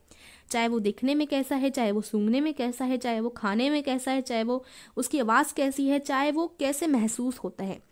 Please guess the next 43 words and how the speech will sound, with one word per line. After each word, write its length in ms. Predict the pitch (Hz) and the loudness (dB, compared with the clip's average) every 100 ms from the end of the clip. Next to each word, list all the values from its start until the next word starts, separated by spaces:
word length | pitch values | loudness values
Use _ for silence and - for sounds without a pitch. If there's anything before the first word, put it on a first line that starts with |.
| - - | -20 -12
सब 220 | - 403 403 - | 0 0 0 -2
कुछ 200 | 339 269 | 0 0
एडजेक्टिव 480 | 214 214 - - | -2 -6 -8 -6
होता 240 | 202 - 185 | -6 -6 -8
है। 180 | 196 - - - - - | -10 -14 -20 -20 -20 -10
Now 120 | 208 202 | -2 0
look 220 | 302 381 | 2 2
at 180 | 427 370 | 2 2
the 80 | |
pictures 500 | 392 381 - 381 - 202 | 0 0 2 0 0 -2
given 200 | 214 311 | 0 2
below 260 | 349 359 523 - | 4 2 2 0
and 120 | 254 | 0
describe 540 | 202 208 - 180 196 - | 2 0 0 -2 -2 -8
them। 160 | - 214 - _ 208 | -10 -12 -18 _ -8
अब 100 | 202 | -4
यहाँ 280 | 202 277 285 | 2 2 2
पर 100 | 302 | 2
हम 140 | 294 | 2
देखेंगे 400 | 277 277 277 294 | 2 0 2 2
और 260 | 427 - 220 | 0 0 2
इनको 240 | 214 247 | 2 2
डिस्क्राइब 420 | 226 220 - 180 175 | 2 0 0 -2 -4
करेंगे। 320 | 190 190 190 - _ _ - - _ - | -10 -10 -10 -14 _ _ -20 -20 _ 0
इंसेंस 460 | 359 381 427 440 | 4 4 4 4
स्टिक्स 500 | 381 - 226 - - | 2 2 0 0 -4
यानी 260 | 233 233 311 | 0 2 2
जो 140 | 302 | 2
आपकी 240 | 269 247 285 | 0 -2 -6
अगरबत्ती 640 | - 208 233 269 294 294 | -4 -2 -2 -2 -2 -2
होती 280 | 269 240 262 | -2 -2 -2
हैं, 240 | 262 330 | -2 -2
घर 140 | 226 190 | -4 -6
पे 120 | 208 | -6
आपने 260 | 208 233 | -4 -2
देखी 280 | 226 226 262 | -2 -2 -2
होंगी, 200 | 277 330 | -2 0
ये 160 | 415 233 | 0 -2
अगरबत्ती 460 | 202 202 226 285 285 | -4 -6 -6 -8 -6
है, 100 | 392 - - - - | -8 -10 -20 -18 -8
ये 60 | 349 | 0
कैसी 340 | 370 370 370 | 2 2 2
हैं? 220 | 254 - | 0 -2